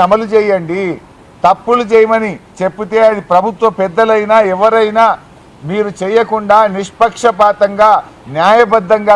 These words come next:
వ్యవహరించాలని డీజీపీని, పోలీస్ ఉన్నతాధికారులను కూడా నేను కోరుతా ఉన్నా. ఇవాళ రాహుల్ గాంధీ గారు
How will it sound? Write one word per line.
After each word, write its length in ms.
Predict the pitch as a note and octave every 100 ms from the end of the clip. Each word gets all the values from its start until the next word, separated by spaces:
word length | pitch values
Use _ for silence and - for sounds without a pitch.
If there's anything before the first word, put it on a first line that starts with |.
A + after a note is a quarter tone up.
| F#3
వ్యవహరించాలని 840 | F3+ G3 G3+ F#3+ F#3+ F#3 F#3 G3 D#3 - - - A#2
డీజీపీని, 680 | F3 F#3+ F3+ F3+ G3+ G#3 G#3+ - - - D#3+
పోలీస్ 320 | F#3+ G#3 E3+
ఉన్నతాధికారులను 800 | F3+ G3 G3 F#3 - F#3 F3+ F3+ F3
కూడా 180 | F#3+ E3+ - - - C#3+
నేను 160 | D#3+ D#3
కోరుతా 300 | D3+ D3+ - C#3+
ఉన్నా. 160 | C3 C3 - - - - - - -
ఇవాళ 220 | G#3+ G#3+ A3 G#3+ F#3 - E3
రాహుల్ 280 | G3+ A#3 A3
గాంధీ 260 | A3+ A3 A3
గారు 220 | G#3+ G#3+